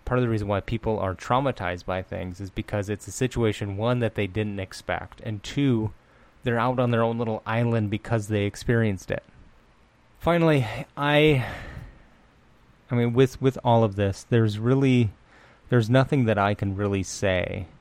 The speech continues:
You know, there's, there's no magic beans, there's no magic words that get you through interesting times. It's all in how you frame it within your mind.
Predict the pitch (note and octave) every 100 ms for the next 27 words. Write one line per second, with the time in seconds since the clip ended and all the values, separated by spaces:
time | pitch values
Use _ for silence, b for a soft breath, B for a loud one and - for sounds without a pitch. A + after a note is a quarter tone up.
0 | _ A#2 G#2+ G2 G#2+ G#2 B2 A2 G#2+ B2
1 | A#2 G#2+ G#2+ - G#2 F#2+ F#2+ F#2 G#2 F#2+
2 | A2+ A2 G#2 G#2 G2 F#2+ F#2 F#2 F#2 -
3 | - - A#2 F#2+ F#2+ A2 - A2+ G2+ -
4 | - G#2 G2 F#2 - G2 F2+ F2 F2 -
5 | F2+ E2+ - E2 - - - - _ _
6 | _ _ A2 - - G#2+ A2+ G#2+ F#2 G#2
7 | G2+ G2 F#2 - - _ _ _ _ -
8 | A2 A2 G#2 G#2 - _ G#2+ G2+ - G2
9 | F#2+ F#2+ F#2 E2+ - - -